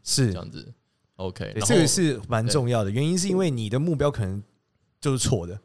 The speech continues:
Speaker 2: 哦，
Speaker 1: 就你必须先讲目标，
Speaker 2: 对。
Speaker 1: 老板才会理解你到底
Speaker 2: 对。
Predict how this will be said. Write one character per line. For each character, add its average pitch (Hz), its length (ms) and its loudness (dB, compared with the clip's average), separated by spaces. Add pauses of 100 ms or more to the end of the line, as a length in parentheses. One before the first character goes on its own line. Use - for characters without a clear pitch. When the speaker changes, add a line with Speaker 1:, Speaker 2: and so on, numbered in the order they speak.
(220)
Speaker 2:
哦， 107 880 -6
Speaker 1:
就 233 80 2
你 185 100 4
必 151 80 0
须 233 80 2
先 262 140 2
讲 165 100 4
目 190 160 2
标， 170 200 4
Speaker 2:
对。 - 20 2
Speaker 1:
老 160 100 4
板 190 120 0
才 107 120 0
会 147 120 0
理 120 180 -6
解 95 380 -6
你 104 120 -10
到 151 160 0
底 113 120 -2
Speaker 2:
对。 110 340 -2